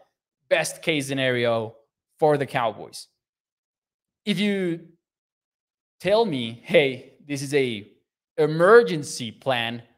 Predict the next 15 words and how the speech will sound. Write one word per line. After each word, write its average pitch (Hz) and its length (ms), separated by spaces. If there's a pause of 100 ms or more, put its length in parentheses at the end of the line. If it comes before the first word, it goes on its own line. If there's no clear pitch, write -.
(260)
backup 156 600
plan," 120 300
like, 117 280 (380)
if 127 260
they 160 240
say 165 300
something 143 440
to 139 100
Dak 131 300
Prescott 127 540
in 127 180
the 123 140
negotiating 131 680
table 120 440
that 110 300